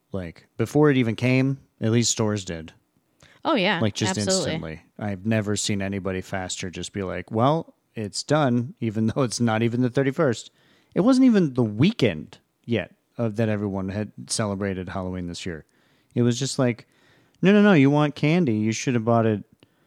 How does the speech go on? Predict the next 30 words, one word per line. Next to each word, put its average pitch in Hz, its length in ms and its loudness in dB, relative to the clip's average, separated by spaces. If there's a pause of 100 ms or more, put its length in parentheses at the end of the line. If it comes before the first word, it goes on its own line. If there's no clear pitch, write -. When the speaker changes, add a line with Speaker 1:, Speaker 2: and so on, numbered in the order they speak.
(520)
Speaker 1:
in, 113 460 2
in 104 340 0
September, 117 720 -2 (100)
basically. 98 520 -2
If 95 120 -4
you 135 80 4
wanted 139 220 4
Halloween 120 340 4
decorations, 101 640 -2
you 98 80 -6
should 107 140 -2
have 101 80 -2
got 101 140 0
them 98 140 -6
October 95 400 -6
first. 117 540 -2
Otherwise, 101 480 -2
you're 101 80 -6
shit 98 240 -4
out 87 120 -6
of - 60 -6
Speaker 2:
I 214 40 -2
mean, 196 160 -2
Speaker 1:
luck." 180 120 -6
Speaker 2:
you 180 80 -6
should 190 220 -4
have 180 100 -8
gotten 170 260 -4
'em 175 180 -8
f-, - 220 -18